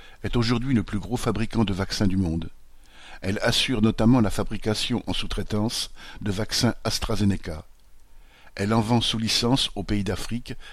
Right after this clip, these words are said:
d'Asie ou d'Amérique du Sud, soit directement, soit via le programme covax. AstraZeneca est assuré de toucher cinquante pour cent du prix de vente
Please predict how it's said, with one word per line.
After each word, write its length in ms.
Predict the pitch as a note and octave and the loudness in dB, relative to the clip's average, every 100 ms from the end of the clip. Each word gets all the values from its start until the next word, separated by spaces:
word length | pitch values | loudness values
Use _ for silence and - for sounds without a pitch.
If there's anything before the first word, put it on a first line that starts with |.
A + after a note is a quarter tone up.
| - | -2
d'Asie 420 | G#2+ F#2 A2 A#2+ - | 0 0 0 -4 -6
ou 100 | - | -4
d'Amérique 360 | A2 G#2+ G2+ G2+ | 4 6 4 0
du 100 | F#2+ | -4
Sud, 360 | - A2 A2+ A#2+ - - | -4 -4 -4 -6 -12 -16
soit 320 | - - B2 A2+ | -8 -4 0 0
directement, 680 | G#2+ G2+ - G#2 G2 A2 B2+ - - | 0 -4 -2 0 2 2 -2 -8 -6
soit 380 | - - A#2 - | -4 -2 -2 -2
via 180 | G2 A2+ | 0 0
le 120 | G#2 | 0
programme 500 | - F#2+ G2+ G#2 G2 | -2 -2 2 2 2
covax. 640 | - F#2 D2 - - - - - - - - - - - - - - - - - | -2 -4 -4 -6 -6 -6 -14 -20 -20 -20 -20 -20 -20 -20 -20 -20 -20 -20 -10 -2
AstraZeneca 840 | A2+ - C3 B2 A2+ - B2+ C3+ | 0 2 4 6 6 4 -2 -2
est 180 | G2+ - | -2 -2
assuré 340 | A2 - A#2 B2 | 0 0 -2 -2
de 120 | G2+ | -2
toucher 420 | G2+ F#2+ A2+ A#2 - - | 0 0 2 0 -6 -8
cinquante 440 | - - C#3 C3 B2 | -2 2 4 4 2
pour 180 | B2 - | 0 0
cent 120 | C#3+ | 2
du 100 | A2+ | 2
prix 200 | - A2 | -2 -2
de 80 | G#2 | -2
vente 380 | F#2+ G#2+ B2 | 0 0 0